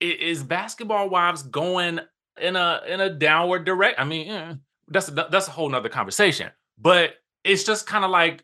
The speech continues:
you know, I, I'm glad Malaysia is being utilized because I felt like she was underutilized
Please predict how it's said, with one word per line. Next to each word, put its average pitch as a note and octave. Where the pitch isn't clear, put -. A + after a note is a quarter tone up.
you D#3
know, F3
I, E3
I'm D#3+
glad F#3
Malaysia D#3+
is B2+
being C3
utilized G#2+
because D3
I C#3+
felt F#3
like E3
she -
was C3
underutilized B2+